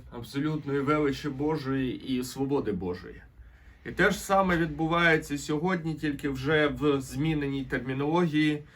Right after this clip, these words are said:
Люди чогось очікують від Бога, але вони очікують тільки в якомусь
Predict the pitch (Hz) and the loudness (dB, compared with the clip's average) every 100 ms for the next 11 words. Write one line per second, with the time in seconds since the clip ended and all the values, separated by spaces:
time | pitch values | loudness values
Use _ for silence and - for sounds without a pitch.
0 | - - - 156 185 165 156 156 165 165 | -20 -14 2 4 6 6 4 0 2 2
1 | 151 139 165 156 143 135 131 139 135 190 | 0 -2 0 0 0 0 0 0 2 4
2 | 196 180 180 - - - - 139 143 156 | 4 4 2 -4 -18 -6 2 6 6 4
3 | 180 170 160 170 165 151 143 139 180 165 | 0 0 -2 -4 0 2 2 2 0 2
4 | 160 139 143 160 160 151 139 | 0 0 0 0 -2 -2 -2